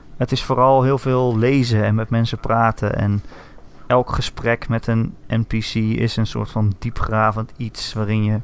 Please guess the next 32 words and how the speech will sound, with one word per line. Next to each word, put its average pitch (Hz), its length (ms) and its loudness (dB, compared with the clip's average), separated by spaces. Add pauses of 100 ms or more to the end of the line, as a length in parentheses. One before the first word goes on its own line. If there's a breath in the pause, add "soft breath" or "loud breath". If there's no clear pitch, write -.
(140)
morele 110 480 0
keuzes 113 380 -2
kan 107 180 -2
maken. 107 440 0
En - 180 0
elk 117 340 0 (280 loud breath)
zijkaraktertje 110 800 0
heeft 113 140 2
een 107 80 2
heel 110 200 2
achtergrondverhaal, 110 920 0 (720 loud breath)
eh, 110 120 0 (300)
wat 117 140 -2
je - 60 -10
kan 113 200 -2
uitpluizen. 110 880 2
Eh, 107 400 2 (640)
ja, 135 180 2
ik 110 80 -2
weet 139 120 -2
niet. 120 280 0
Dat, 123 220 0
daar 131 200 2
heb 127 160 0
ik - 100 -8
eigenlijk - 300 -6
veel 139 140 2
meer 123 180 4
zin 101 140 2
in. 98 260 2
Maar 131 100 0
ja, 120 220 6